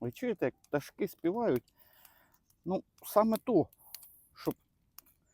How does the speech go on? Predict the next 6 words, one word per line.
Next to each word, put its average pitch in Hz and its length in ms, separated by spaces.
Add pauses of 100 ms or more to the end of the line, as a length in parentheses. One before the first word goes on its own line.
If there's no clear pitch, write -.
(600)
посмажити 135 720
на 123 120
природі 131 520
щось - 240
смачнесеньке. - 1000 (4000)
Так. 139 960